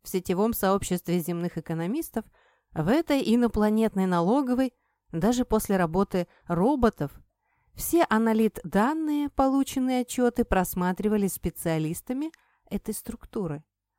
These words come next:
Но чушь, конечно, быть такого не может. Однако лично мне эта жизнь нисколько не облегчила.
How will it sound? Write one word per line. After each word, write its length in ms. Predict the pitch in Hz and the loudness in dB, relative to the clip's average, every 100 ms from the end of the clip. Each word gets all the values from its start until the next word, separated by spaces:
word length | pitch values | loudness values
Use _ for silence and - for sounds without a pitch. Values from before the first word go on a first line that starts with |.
| _ _ | _ _
Но 160 | 403 370 | -2 -2
чушь, 320 | - 359 311 | 2 2 2
конечно, 560 | - 226 208 175 - 156 | 2 2 2 0 -2 -4
быть 340 | 147 233 349 | 2 2 4
такого 300 | 214 - 156 | 0 2 2
не 180 | 160 165 | 2 2
может. 420 | 226 202 139 151 - _ _ _ _ _ _ _ _ _ _ _ | 2 0 -2 -6 -14 _ _ _ _ _ _ _ _ _ _ _
Однако 520 | - 202 277 403 - | 0 2 4 2 2
лично 360 | 269 247 - 220 | 2 2 4 4
мне 400 | 226 254 349 349 - _ _ - | 4 4 2 0 -6 _ _ -8
эта 280 | 330 277 | -2 0
жизнь 300 | 233 302 330 - | 2 2 0 -2
нисколько 680 | 190 214 214 - 262 254 233 | 0 0 -2 0 0 0 -2
не 180 | 214 196 | 0 -2
облегчила. 760 | 175 170 - - 170 156 156 | -2 -4 -6 -6 -2 -2 -4